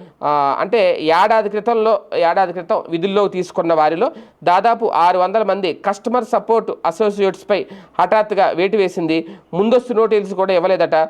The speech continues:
ఒక నెల జీతాన్ని పరిహారంగా చెల్లించి ఇంటికి పంపించేసింది. పేలవమైన పనితీరు, సమయపాలన పాటించకపోవడాన్ని కారణంగా చూపి వేటు వేసింది. హైదరాబాద్, గురుగ్రామ్లోని కార్యాలయాల్లో పనిచేస్తున్న సిబ్బంది ఉద్యోగాలు కోల్పోయారు.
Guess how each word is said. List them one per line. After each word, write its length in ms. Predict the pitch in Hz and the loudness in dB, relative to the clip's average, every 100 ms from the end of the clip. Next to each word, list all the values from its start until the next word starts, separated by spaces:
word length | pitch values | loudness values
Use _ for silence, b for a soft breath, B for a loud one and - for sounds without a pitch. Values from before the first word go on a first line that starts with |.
| 202 B - | -6 B -2
ఒక 140 | 202 | 0
నెల 200 | 196 233 | 2 2
జీతాన్ని 440 | 202 202 214 208 | 0 0 0 0
పరిహారంగా 540 | 190 180 202 196 185 180 180 | 0 2 2 2 2 0 0
చెల్లించి 340 | 170 185 269 | -2 -4 -4
ఇంటికి 260 | 240 185 196 | -2 0 0
పంపించేసింది. 760 | 175 160 156 156 151 143 143 B B B _ - | 0 -2 -2 -2 -2 -2 -2 B B B _ 0
పేలవమైన 580 | 180 220 247 240 240 233 | 4 4 4 4 2 2
పనితీరు, 580 | 214 196 202 185 190 - - | 0 0 0 0 0 -2 -4
సమయపాలన 600 | 180 208 220 208 196 190 | 0 2 2 2 2 0
పాటించకపోవడాన్ని 1080 | 175 170 180 180 180 165 160 160 156 151 143 B B - | 0 0 -2 -6 -4 0 2 2 2 0 -4 B B -2
కారణంగా 520 | 170 185 202 190 180 190 | 0 2 0 2 0 0
చూపి 140 | 196 | -4
వేటు 220 | 240 170 165 | -2 0 0
వేసింది. 400 | 143 127 120 - 175 B | -2 -2 -10 -14 -20 B
హైదరాబాద్, 460 | 175 196 233 220 226 - | 0 2 2 2 0 -2
గురుగ్రామ్లోని 680 | 160 202 165 214 196 190 180 | -4 -4 0 0 2 0 0
కార్యాలయాల్లో 680 | 180 170 185 180 175 175 170 | 0 0 2 2 2 2 0
పనిచేస్తున్న 540 | 165 160 160 165 151 | 0 0 -2 -2 -4
సిబ్బంది 560 | 143 147 175 233 220 - | -2 -2 -2 0 -2 -2
ఉద్యోగాలు 400 | 165 165 175 165 | -2 0 0 0
కోల్పోయారు. 480 | 156 139 135 123 107 | 0 -2 0 0 -2